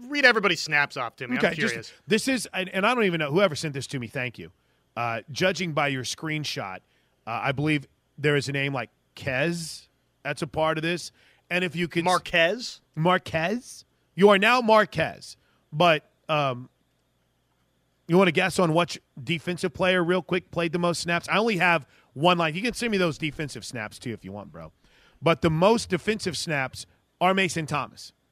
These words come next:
Speaker 2: two hundred twelve total snaps. So there, there's some perspective for you, all right? Our Mason Thomas is a freshman, two hundred twelve snaps. Javante Barnes, one ninety-three.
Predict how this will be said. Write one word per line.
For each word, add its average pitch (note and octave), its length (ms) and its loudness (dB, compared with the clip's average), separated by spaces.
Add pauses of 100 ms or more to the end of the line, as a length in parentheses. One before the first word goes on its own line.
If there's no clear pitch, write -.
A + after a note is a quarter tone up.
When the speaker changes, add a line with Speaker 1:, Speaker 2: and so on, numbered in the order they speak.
(360)
Speaker 2:
two F3 160 6
hundred C#3+ 240 0
twelve C3 280 0
total B2 300 -2
snaps. - 460 -14
So E3+ 420 0 (300)
there, G#3+ 180 4
there's A#3 400 4
some B3 160 6
perspective G3 640 2
for C#3+ 220 -2
you, F2+ 160 -14
all B2 100 -2
right? F#3 280 4 (420)
Our G3 120 4
Mason B3 360 2
Thomas G3 340 2
is D#3 100 -4
a D3+ 60 -6
freshman, D#3+ 520 0 (280)
two G3+ 160 2
hundred F3 220 2
twelve D#3 260 0
snaps. C#3 420 -4 (220)
Javante F#3+ 500 2
Barnes, F3 360 2
one F3 280 2
ninety-three. D3 580 -4